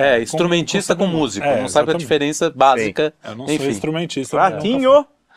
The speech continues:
Speaker 2: Chama, chama o Ratinho.
Speaker 1: É.
Speaker 2: É, mas o, a, a mu-, a música,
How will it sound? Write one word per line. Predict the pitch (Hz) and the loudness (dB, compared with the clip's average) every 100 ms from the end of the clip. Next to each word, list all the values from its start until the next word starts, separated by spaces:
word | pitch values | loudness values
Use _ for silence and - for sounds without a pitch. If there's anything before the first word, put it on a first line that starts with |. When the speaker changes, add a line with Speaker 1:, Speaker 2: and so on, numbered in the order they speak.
| - - - | -20 -20 -10
Speaker 2:
Chama, | - 214 185 | 0 2 2
chama | 123 214 233 | 2 0 2
o | |
Ratinho. | 180 180 - 120 | 2 0 -4 -8
Speaker 1:
É. | 101 107 120 101 _ - 247 - - _ 143 | -8 -4 -4 -4 _ -4 2 2 0 _ 0
Speaker 2:
É, | 139 135 131 151 139 | 4 6 4 2 2
mas | 151 151 | 2 4
o, | 175 175 160 | 0 -2 0
a, | 233 - - 156 | 0 0 2 2
a | |
mu-, | 156 151 | 2 0
a | 165 | 0
música, | 151 165 175 139 | 2 0 -2 0